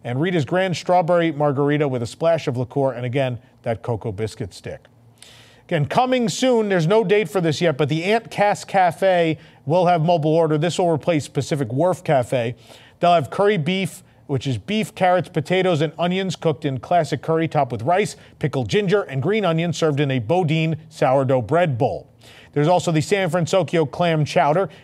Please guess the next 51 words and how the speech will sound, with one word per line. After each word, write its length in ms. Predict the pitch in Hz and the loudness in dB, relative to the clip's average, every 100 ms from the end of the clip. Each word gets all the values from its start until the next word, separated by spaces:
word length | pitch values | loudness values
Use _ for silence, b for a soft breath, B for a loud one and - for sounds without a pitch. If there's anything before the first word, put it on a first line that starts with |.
| B | B
It's 120 | 113 | -8
creamy 320 | - 175 175 | -4 -2 0
clam 300 | 170 165 151 | 0 -2 0
chowder 240 | 135 160 156 | 2 2 2
with 200 | 131 - | 0 -2
bacon, 320 | 180 175 170 | -2 -2 -4
potatoes, 460 | 160 - 160 156 | -4 -2 0 2
and 100 | 135 | 0
a 40 | 127 | -2
hint 340 | 139 202 160 - B B | -2 -2 -4 -12 B B
of 260 | 143 120 - | -2 -2 -2
white 300 | 143 202 - | -2 -2 -2
miso 480 | 160 202 - 151 135 | -4 -4 0 0 0
served 260 | 156 131 | 0 0
in 100 | 131 | 0
a 40 | 127 | 0
Bodine 420 | 131 131 127 120 | 0 0 -2 -2
bread 260 | 135 135 101 | 0 0 -2
bowl. 200 | 107 104 | -4 -4
That's 200 | 110 - | -4 -2
labeled 280 | 151 131 | 0 0
as 140 | 123 98 | -4 -4
new, 160 | 135 | -4
although 180 | 113 113 | -2 -4
they've 180 | 113 110 | -6 -4
had 220 | 151 143 | -2 -2
clam 240 | - 117 104 | -4 -8 -6
chowder 280 | 123 104 | -6 -6
before. 440 | 90 98 135 107 92 _ B B B B | -8 -12 -10 -8 -10 _ B B B B
Uh, 140 | 123 123 | -2 0
the 80 | |
mac 280 | 160 196 185 | 2 2 2
and 120 | 180 | -2
cheese 320 | 143 208 202 160 | -2 -2 0 2
will 140 | 202 | 2
remain. 440 | 190 185 202 208 - B B B | 2 2 0 -2 -4 B B B
Also 340 | 135 135 165 | 0 0 0
a 120 | 143 | -2
soba 380 | 135 - 214 214 | -2 2 2 2
noodle 320 | 185 220 214 | 0 0 0
salad 520 | 185 - 214 226 196 156 | 0 0 2 2 2 2
with 200 | 151 - | 0 0
tofu, 420 | 202 214 226 180 | 0 0 0 -4
cabbage, 500 | - 180 170 156 - | 2 2 2 -2 -2
edamame, 640 | 175 160 190 208 214 208 | -2 2 2 2 0 -2
carrots, 400 | - 170 175 151 | 0 0 0 0
roasted 360 | 151 127 - 110 | -2 -4 -6 -10
corn, 280 | - 190 180 | -2 -2 -2
scallions, 500 | 151 175 165 165 135 | -2 2 2 2 -2
and 100 | 120 | -4
cilantro, 640 | - 160 185 - 143 143 | -2 -2 0 0 0 -2